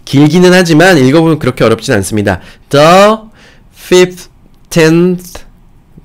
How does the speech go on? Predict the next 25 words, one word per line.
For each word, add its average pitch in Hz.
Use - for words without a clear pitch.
day, 98
열다섯 156
번째 170
날입니다. 101
언제요? 104
Of 139
the 127
eighth 147
month, 95
여덟 196
번째 190
달의 165
열다섯 123
번째 98
날, 85
날. 78
그러니까 131
팔월 226
십오 214
일이겠네요. 160
여덟 135
번째 175
달, 139
the 160
eighth 165